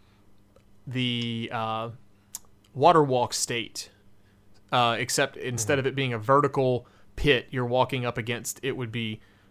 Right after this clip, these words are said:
Speaker 1: you know, a horizontal pit. Um,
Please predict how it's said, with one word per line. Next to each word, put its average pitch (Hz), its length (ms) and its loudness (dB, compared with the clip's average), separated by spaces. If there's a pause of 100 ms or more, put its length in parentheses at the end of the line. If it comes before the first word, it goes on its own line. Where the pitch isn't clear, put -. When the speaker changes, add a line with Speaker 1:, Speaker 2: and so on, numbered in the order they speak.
Speaker 1:
you 127 80 -6
know, 107 160 -4
a 113 100 -6
horizontal 120 560 0
pit. - 320 -10 (760)
Um, 120 500 -2